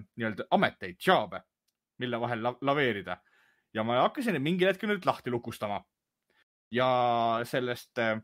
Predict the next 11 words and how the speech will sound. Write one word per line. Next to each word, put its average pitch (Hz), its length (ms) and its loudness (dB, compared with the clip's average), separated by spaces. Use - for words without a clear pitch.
koorus 160 540 4
lahti 123 400 -2
niisugune 120 320 -4
mõnus, 175 680 2
nauditav, 131 760 0
oh, 185 140 4
ma 127 160 2
vaatan, 165 440 4
mida 151 280 0
need 143 400 -4
kaks - 340 -4